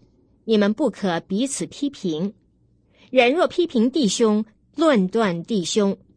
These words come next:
就是批评律法。你若论断律法，就不是遵行律法，乃是判断人的。设立律法和判断人的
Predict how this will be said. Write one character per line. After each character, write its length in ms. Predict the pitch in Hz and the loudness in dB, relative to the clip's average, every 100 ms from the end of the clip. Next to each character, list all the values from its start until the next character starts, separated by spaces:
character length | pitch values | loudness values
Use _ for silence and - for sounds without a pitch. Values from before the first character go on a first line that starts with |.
| _ | _
就 140 | - 190 | -2 -2
是 180 | - | -2
批 240 | 170 - 247 | -8 -6 -6
评 260 | - 180 220 | -2 -2 0
律 160 | 302 | 0
法。 340 | 196 170 98 - _ _ _ _ _ _ _ _ _ | 0 -4 -8 -12 _ _ _ _ _ _ _ _ _
你 120 | 254 | 2
若 200 | 247 277 | 4 2
论 300 | 262 403 262 | 2 2 2
断 240 | 285 233 | 2 2
律 140 | 247 302 | 0 0
法， 400 | - 165 156 202 _ _ | 0 -2 -2 -4 _ _
就 200 | 240 190 | 0 2
不 180 | 165 196 | 0 -2
是 220 | 254 175 | 0 -2
遵 260 | - 320 | -2 -4
行 260 | 330 208 185 | -2 0 0
律 140 | 226 | 0
法， 340 | 180 165 107 - _ _ | -2 -2 -8 -10 _ _
乃 160 | - - | -2 0
是 240 | 240 214 | 0 -2
判 340 | 202 - 302 | -2 -2 0
断 160 | 196 180 | 0 -2
人 220 | 151 120 | -6 -10
的。 160 | 180 - _ _ _ _ _ _ _ _ _ | -8 -10 _ _ _ _ _ _ _ _ _
设 220 | - 392 | 0 2
立 160 | 294 285 | 2 2
律 220 | 349 262 | 2 2
法 320 | - 156 143 - | 2 0 -2 -8
和 240 | - 240 | -2 0
判 300 | 254 - 359 | 0 -2 0
断 160 | 285 233 | 2 2
人 240 | 185 151 | 2 0
的 180 | 185 226 | 0 -2